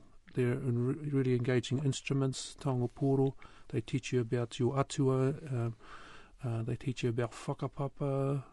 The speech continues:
teach you about how to build, build these wonderful instruments. Not only are they instruments that are functional and put out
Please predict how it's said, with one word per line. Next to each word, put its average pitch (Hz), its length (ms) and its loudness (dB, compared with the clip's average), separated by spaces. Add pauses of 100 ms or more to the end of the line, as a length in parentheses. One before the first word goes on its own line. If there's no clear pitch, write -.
(220)
teach - 180 -2
you 127 60 2
about 123 240 -2 (120)
how 131 140 2
to 117 120 2
build, 139 500 6 (680)
build 139 180 6
these 127 180 4
wonderful 135 460 4
instruments. 139 480 -2 (200)
Not 135 200 4
only 135 300 8
are 127 120 4
they 127 280 6
instruments 131 760 2
that 127 160 2
are 123 360 4 (260)
functional 135 640 2
and 123 540 2
put 139 140 0
out 123 200 0